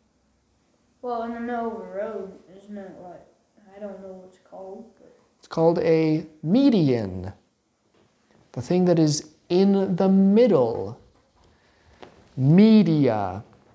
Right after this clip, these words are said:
Speaker 2: The mediator. So the mediator is the one who goes in the middle or in between.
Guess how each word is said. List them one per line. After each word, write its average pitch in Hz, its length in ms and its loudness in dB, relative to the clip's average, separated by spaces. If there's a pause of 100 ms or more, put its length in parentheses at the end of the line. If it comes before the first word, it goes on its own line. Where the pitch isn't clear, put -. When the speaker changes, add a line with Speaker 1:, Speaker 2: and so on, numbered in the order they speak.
(520)
Speaker 2:
The 139 100 -2
mediator. 156 1300 2
So 127 200 -6
the 131 120 0
mediator 156 720 0
is 143 180 0
the 143 100 -2
one 143 200 0
who 139 100 0
goes 135 340 0 (140)
in 180 300 4
the 160 120 4
middle 147 460 2
or 135 440 -2 (180)
in 175 340 2
between. 151 800 -2